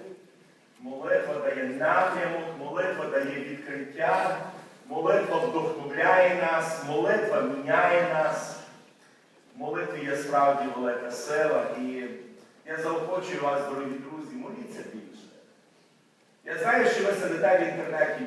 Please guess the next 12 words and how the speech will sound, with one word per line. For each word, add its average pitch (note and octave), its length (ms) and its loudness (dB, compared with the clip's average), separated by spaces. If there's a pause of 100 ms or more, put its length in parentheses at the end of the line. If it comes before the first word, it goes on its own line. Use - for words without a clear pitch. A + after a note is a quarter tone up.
більше, - 640 -6 (640)
молитеся - 680 -4
менше. - 540 -4
То - 80 -6
правда - 480 4
чи E3 200 -4
ні? - 140 -4 (2750)
Амінь? G3+ 560 2 (3000)
Я F3 120 -2 (100)
знаю, - 300 4 (240)
я D3+ 100 4
знаю. - 380 -4